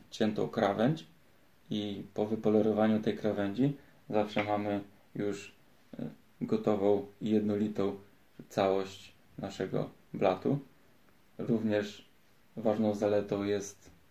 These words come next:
to, że jest odporny na zarysowania, jest jeszcze bardziej twardy niż granit oraz, e, odporność na przebarwienia. Nie ma tutaj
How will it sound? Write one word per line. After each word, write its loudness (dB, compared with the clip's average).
to, -2
że -4
jest -4
odporny 0
na -2
zarysowania, 0
jest -12
jeszcze -6
bardziej -2
twardy 0
niż -6
granit 0
oraz, 0
e, -10
odporność -2
na -2
przebarwienia. 0
Nie -2
ma 0
tutaj -2